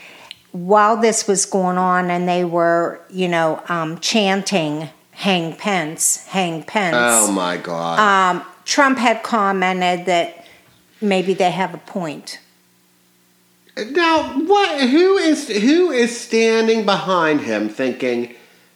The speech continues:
Speaker 2: "This is, this is fucking normal American behavior in twenty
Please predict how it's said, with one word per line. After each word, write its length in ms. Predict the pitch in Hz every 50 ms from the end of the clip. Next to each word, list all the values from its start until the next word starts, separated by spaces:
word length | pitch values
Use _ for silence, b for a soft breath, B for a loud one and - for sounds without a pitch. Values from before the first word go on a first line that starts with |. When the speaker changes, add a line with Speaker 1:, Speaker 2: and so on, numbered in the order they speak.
| b b _ _ _ _
Speaker 2:
"This 360 | - 127 143 156 165 160 - -
is, 420 | - 131 123 110 - - - - - - 117 -
this 320 | - 147 175 202 202 202 -
is 200 | 143 110 - -
fucking 600 | - - - 156 151 151 151 - 165 151 139 139
normal 640 | 139 139 143 147 156 156 175 180 190 208 202 - -
American 640 | 123 127 131 135 147 151 156 170 175 - 175 160
behavior 1000 | 151 151 143 - - 131 123 117 113 104 95 101 110 110 104 104 104 104 101 - B B B B B B B B B B _ -
in 220 | 123 127 123 113
twenty 720 | - - - 127 131 127 123 123 131 131 131 - - -